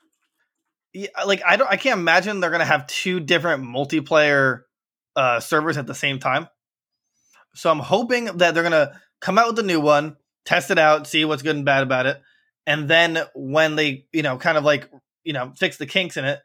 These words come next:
then they're gonna go back and put it into everything else. Because th-, at this point,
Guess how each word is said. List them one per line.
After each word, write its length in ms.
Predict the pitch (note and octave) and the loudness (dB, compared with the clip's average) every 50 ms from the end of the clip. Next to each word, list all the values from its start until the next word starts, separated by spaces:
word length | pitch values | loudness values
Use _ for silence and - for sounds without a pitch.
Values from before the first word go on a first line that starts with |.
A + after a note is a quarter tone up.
| _ _ _ _ _ _ - | _ _ _ _ _ _ -6
then 360 | C3+ D3 E3 F3 E3+ E3+ D#3+ | 2 4 4 4 4 0 0
they're 160 | D#3 D#3 D3+ | 0 0 0
gonna 120 | D#3 D3+ C#3+ | 0 -2 -2
go 120 | D#3 D3+ | -2 -2
back 300 | C3+ D#3+ D#3+ D3+ D3+ C3+ | 2 2 2 2 2 0
and 100 | C#3 C3+ | -4 -8
put 140 | C3+ D#3+ D3 | -6 -4 -2
it 60 | C#3 | -2
into 160 | C3+ C3+ D3+ | -4 -2 -4
everything 340 | C#3 B2+ B2 B2 C3 C3 B2+ | -4 -4 -4 -10 -12 -14 -12
else. 280 | B2 - A#2+ - - - | -12 -14 -14 -16 -12 -10
Because 320 | D#3 D3+ E3+ E3+ D#3 D#3 - - - _ - _ _ _ _ _ _ - | -6 -4 -4 -4 -4 -6 -16 -20 -20 _ -20 _ _ _ _ _ _ 0
th-, 140 | - F#3+ E3 - | 2 2 2 4
at 160 | F3 F3 D3 | 2 2 4
this 160 | G#3+ A#3 A#3 | 4 2 2
point, 360 | - - F3 D#3 D3 C#3+ C3+ | 2 0 2 4 4 2 0